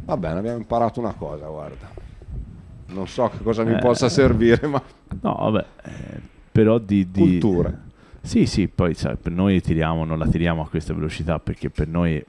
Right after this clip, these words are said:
Speaker 2: potrebbe essere un passaggio difensivo, addirittura chiaramente noi quelle, la biglia nella buca di là ci andiamo, ci mandiamo di solito l'avversario, non la nostra.
Speaker 1: Esatto.
Speaker 2: Quindi la gestiamo su,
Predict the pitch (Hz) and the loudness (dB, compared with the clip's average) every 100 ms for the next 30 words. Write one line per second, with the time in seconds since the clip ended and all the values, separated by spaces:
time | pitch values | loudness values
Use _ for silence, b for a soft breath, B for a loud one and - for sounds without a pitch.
0 | _ _ - 80 82 78 78 78 - 82 | _ _ -4 -2 0 0 2 0 -2 -6
1 | 78 80 - 82 82 80 80 85 80 85 | -4 -6 -2 -2 0 -2 -2 -4 -2 -2
2 | 82 64 69 71 67 - 85 78 - - | -2 -2 -4 -6 -6 0 0 0 -4 -10
3 | - - 85 - 82 92 82 82 80 - | -8 -6 -6 -4 -2 0 0 -2 -2 -6
4 | B B B B B - - - 85 82 | B B B B B -16 -16 -4 0 4
5 | 92 90 92 95 90 95 95 95 90 101 | 4 4 4 4 4 4 2 2 4 2
6 | - - 104 92 87 87 101 90 90 90 | 2 4 4 4 -2 -4 -4 -2 0 0
7 | 95 87 92 92 92 101 87 90 92 - | 0 -4 -2 2 2 4 2 0 0 2
8 | - 123 101 104 120 98 139 - - - | 2 2 0 2 4 2 2 2 0 -2
9 | - 80 82 73 B B B B - - | -8 -4 -2 -4 B B B B -20 -8
10 | 95 87 85 82 85 90 - 98 95 92 | -4 -2 0 0 0 0 2 2 2 0
11 | 82 - 87 85 85 78 60 | -2 -2 -4 -2 -4 -6 -10